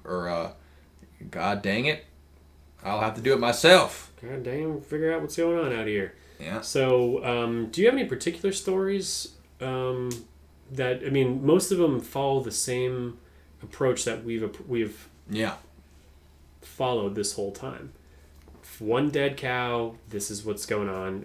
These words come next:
Speaker 1: No, all
Speaker 2: They're
Speaker 1: the most
Speaker 2: confused.
Speaker 1: Yeah, all the most famous ones are famous because of the fact that they have less and less explanation. I mean, there are hundreds of cases that have footprints around them,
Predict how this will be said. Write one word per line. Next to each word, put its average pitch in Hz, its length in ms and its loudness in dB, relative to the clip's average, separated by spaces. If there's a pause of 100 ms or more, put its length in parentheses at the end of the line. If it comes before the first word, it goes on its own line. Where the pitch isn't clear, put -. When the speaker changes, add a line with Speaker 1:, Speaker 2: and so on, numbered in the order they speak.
Speaker 1:
No, 117 140 8
all 113 80 12
Speaker 2:
They're 170 160 12
Speaker 1:
the 185 60 6
most 170 100 8 (100)
Speaker 2:
confused. 117 540 2
Speaker 1:
Yeah, 139 140 6
all 135 180 10
the 196 80 6
most 170 200 4
famous 147 380 0
ones 95 400 2
are 101 140 2
famous 117 340 2
because 107 260 2
of 98 60 0
the 95 60 -4
fact 92 260 2
that 92 80 0
they 90 80 0
have 82 180 -2
less 90 240 -4
and 95 80 -2
less 92 200 -4
explanation. 98 760 -4 (320)
I 101 120 2
mean, 107 240 4
there 127 300 10
are 101 180 8
hundreds 123 500 4
of 95 100 -2
cases 95 560 -2
that 85 380 -4 (380)
have 110 380 4
footprints 107 440 2
around 92 360 0
them, 92 300 -2